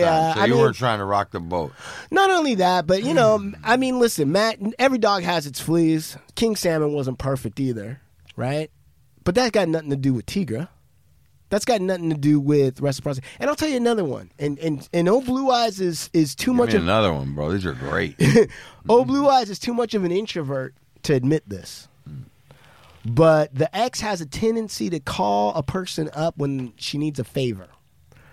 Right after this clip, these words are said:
Speaker 1: a reference, a job reference, or whatever, right? Won't talk to you for ten years.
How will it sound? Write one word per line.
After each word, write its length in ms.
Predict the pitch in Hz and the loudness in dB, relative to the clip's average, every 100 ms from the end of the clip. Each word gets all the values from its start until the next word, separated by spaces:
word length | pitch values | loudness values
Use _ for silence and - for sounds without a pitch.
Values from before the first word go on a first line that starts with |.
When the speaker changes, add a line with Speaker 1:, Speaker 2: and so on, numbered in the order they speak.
| - _ | -20 _
Speaker 1:
a 80 | 87 | -10
reference, 1000 | 87 120 143 147 143 147 - - - - _ _ _ _ - | -6 -4 -4 0 0 0 -6 -14 -16 -20 _ _ _ _ -12
a 60 | 117 | -4
job 320 | 123 127 139 | -2 -2 -2
reference, 760 | 147 143 151 156 - - - - | -4 -6 -8 -10 -14 -20 -16 -10
or 80 | 95 | -6
whatever, 420 | 123 147 117 98 | -4 -4 -4 -6
right? 300 | 123 151 - _ - _ _ _ _ | -8 -8 -12 _ -20 _ _ _ _
Won't 220 | 202 262 | 4 4
talk 260 | 262 269 262 | 4 2 0
to 80 | 262 | -2
you 140 | 262 | -4
for 140 | 240 139 | -4 -6
ten 440 | - 262 277 269 | 0 2 2 0
years. 540 | 254 185 - - - | 0 -2 -4 -14 -20